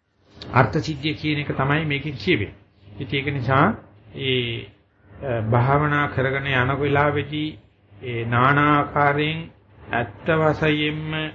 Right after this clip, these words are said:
අ, බාහිර අරමුණු ගැටීම නිසා අපිට, අ,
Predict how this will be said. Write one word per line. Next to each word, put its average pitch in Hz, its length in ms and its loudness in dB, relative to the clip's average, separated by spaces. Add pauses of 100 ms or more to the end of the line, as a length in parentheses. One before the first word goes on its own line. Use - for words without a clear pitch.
(420)
අ, 123 140 -8 (420)
බාහිර 131 420 4
අරමුණු 151 500 6
ගැටීම 156 360 2
නිසා 143 340 2
අපිට, 143 280 0
අ, - 720 -10